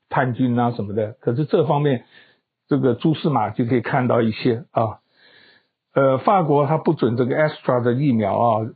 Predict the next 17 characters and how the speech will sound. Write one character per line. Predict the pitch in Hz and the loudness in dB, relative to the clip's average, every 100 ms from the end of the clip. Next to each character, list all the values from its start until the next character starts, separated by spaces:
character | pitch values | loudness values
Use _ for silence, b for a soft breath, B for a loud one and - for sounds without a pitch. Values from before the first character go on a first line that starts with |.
| _ | _
六 | - 156 | 0 2
十 | 123 139 | 2 0
五 | 139 104 | -2 -2
岁 | - 139 | 0 2
以 | 104 | 0
上 | 92 139 120 | 0 0 0
的 | 110 | 0
人， | 98 110 143 - | -2 -4 -8 -16
呃， | - 131 110 110 - | -6 -4 -2 -4 -4
不 | 131 | -4
准 | 117 117 101 | -2 -2 -2
啊。 | 101 | -6
这 | 104 135 | -2 0
我 | 131 | 0
前 | 104 - 123 143 | -2 -2 -2 2
阵 | 151 143 | 0 2
讲， | 127 110 | 0 -2